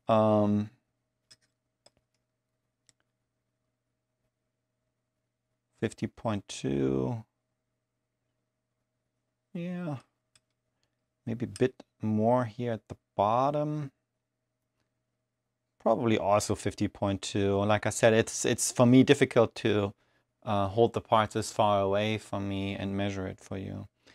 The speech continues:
So I'm happy with those results. However, they are about two hundredths over. Now this was machined using a single flute bit, and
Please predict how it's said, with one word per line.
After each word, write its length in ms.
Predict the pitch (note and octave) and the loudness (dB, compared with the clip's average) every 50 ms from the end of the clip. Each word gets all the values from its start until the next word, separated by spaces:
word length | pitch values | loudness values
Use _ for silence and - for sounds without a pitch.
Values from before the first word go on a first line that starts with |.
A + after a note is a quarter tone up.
| _ _ _ - | _ _ _ -8
So 120 | - - | -2 0
I'm 100 | A#2 B2 | 0 0
happy 420 | A2+ - A2+ A#2 B2+ C#3+ - - C3 | 0 0 0 0 0 0 0 0 0
with 180 | A#2+ A#2+ A2+ - | 0 0 0 2
those 280 | B2 A#2+ B2 A#2+ - | 2 2 2 2 0
results. 540 | - A#2+ A2 A2 A2+ A2 A2+ A#2+ C#3 C#3+ - | -2 -2 0 2 4 4 4 4 4 2 -2
However, 400 | - A2 G#2 G2+ G#2+ A2+ C#3 C#3 | -4 -2 0 0 2 2 2 0
they 120 | B2 A2+ G#2+ | 0 0 0
are 140 | G#2 G2+ | 0 0
about 400 | G2+ G2 - G#2+ A2 A2+ - - | 0 0 2 2 2 2 -2 -4
two 140 | - - C3 | -6 -4 -2
hundredths 360 | A2+ A2+ A2+ G#2+ G#2+ G2 - - | 0 0 0 0 0 -2 -2 -2
over. 480 | - A2 A2+ A2 G2+ F#2+ F#2+ G2 - - _ _ _ - _ _ - | 0 2 2 2 2 0 0 -2 -4 -6 _ _ _ -20 _ _ 2
Now 80 | C#3 | 4
this 220 | - D3 F3 - - | 6 6 8 8 6
was 120 | E3+ - | 6 6
machined 440 | D#3+ C3+ - - E3 E3 E3 D3+ C3 | 4 2 2 4 4 4 4 4 4
using 280 | C#3+ C#3 B2 B2+ A#2 | 2 2 4 2 2
a 60 | A2 G#2 | 2 0
single 320 | - - D3+ D3+ C#3 B2+ | 0 0 2 2 2 2
flute 300 | - - A2+ A2 - _ | 0 0 -4 -4 -2 _
bit, 240 | - E3+ F3 - _ _ _ _ | 2 2 2 0 _ _ _ _
and 460 | - B2+ A#2 A2+ A2+ A2+ A2+ A2 A2+ | -4 -2 0 0 2 2 0 0 -2